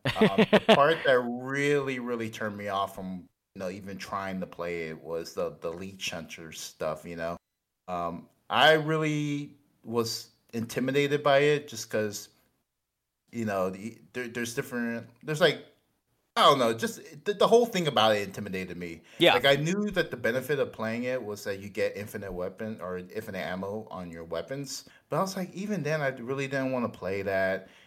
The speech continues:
Speaker 1: You know, most Resident Evil games, all you really have to do is just play the same game over again. But I didn't really wanna play a bonus mode. That's what kinda, you know, turned me off from playing it.
Speaker 2: Sure.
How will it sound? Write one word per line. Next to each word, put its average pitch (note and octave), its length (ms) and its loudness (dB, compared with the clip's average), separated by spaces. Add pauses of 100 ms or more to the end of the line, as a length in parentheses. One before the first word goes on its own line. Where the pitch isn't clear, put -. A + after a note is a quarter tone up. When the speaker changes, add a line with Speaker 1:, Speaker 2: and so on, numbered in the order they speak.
(140)
Speaker 1:
You F#2 80 -12
know, F#2+ 400 -4 (160)
most A#2+ 440 0
Resident A#2+ 320 -4
Evil A2 140 0
games, G2+ 380 -4
all G2 100 0
you G2+ 160 -6
really G2+ 220 -2
have G2 200 -2
to F2+ 80 -10
do F#2+ 220 -6
is F2 120 -8
just F#2 240 -12
play F#2+ 340 -4
the F2+ 180 -4
same G#2+ 360 -2
game F#2+ 320 -4
over F2 260 -8
again. G#2+ 540 -4
But D#2+ 120 -2
I G2+ 40 0
didn't E3+ 180 -4
really F3+ 160 -4
wanna E3+ 220 -2
play C#3 200 -2
a A2 60 4
bonus F2+ 540 -2
mode. D#2+ 360 -8 (120)
That's G2+ 160 -8
what G#2+ 160 -6
kinda, F#2 280 -4 (240)
you G2 140 -12
know, E2 120 -8
turned G2 260 -6
me E2 100 -8
off E2 220 -2
from D#2+ 100 -12
playing E2 360 -6
it. E2 220 -6 (100)
Speaker 2:
Sure. B2 220 4